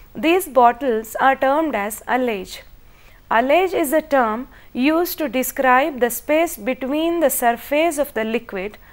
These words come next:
and the cork or the lid of the container. Generally,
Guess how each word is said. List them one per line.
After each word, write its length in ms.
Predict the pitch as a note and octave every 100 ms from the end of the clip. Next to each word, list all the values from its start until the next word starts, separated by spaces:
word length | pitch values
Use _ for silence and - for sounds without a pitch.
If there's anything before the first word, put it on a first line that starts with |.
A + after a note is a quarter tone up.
| -
and 380 | G#3 G#3 B3 F4 -
the 160 | G#3+ C#4
cork 540 | C#4 C#4 G#3 A#3+ -
or 140 | C4+ C#4
the 140 | D4+
lid 380 | C#4 C#4+ A3+ - - - -
of 200 | B3 C#4
the 100 | D4+
container. 640 | D4+ C4 A3+ A#3+ A3+ F#3 F3+ - - - - - _ - - - - - - - - - - - -
Generally, 720 | A3 D#4 F4+ G4 D4 G#3 B3